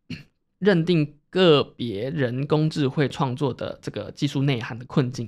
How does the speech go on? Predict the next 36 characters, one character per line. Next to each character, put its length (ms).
因 80
为 60
刚 120
刚 100
前 120
面 100
提 80
到 140
了， 100
技 160
术 140
内 180
涵 140
的 80
困 200
境 140
就 100
是， 200
他 80
可 100
能 120
是 100
读 160
了 60
别 160
人 100
的 80
资 180
料， 280
看 160
了 80
别 180
人 240
的 80
文 240
章， 300